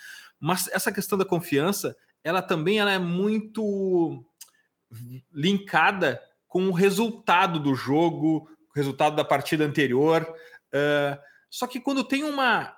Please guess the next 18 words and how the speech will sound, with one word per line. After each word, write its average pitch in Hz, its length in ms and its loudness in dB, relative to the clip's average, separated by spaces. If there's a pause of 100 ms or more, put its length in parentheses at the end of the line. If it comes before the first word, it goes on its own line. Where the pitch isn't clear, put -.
chave 175 680 -2 (360)
mental, 139 720 -2
um 139 80 -6
gatilho 135 420 -2
mental, 151 560 -4 (280)
que 147 100 -2
o, 147 640 -2
o, 143 160 -2
o 135 60 -4
jogador 147 400 -2
começa 156 380 -4
a - 20 -6
ter 156 340 -2
a 135 60 -8
sua 165 280 -4
confiança, 143 640 -4 (300)
em 156 160 -2
vez 180 640 0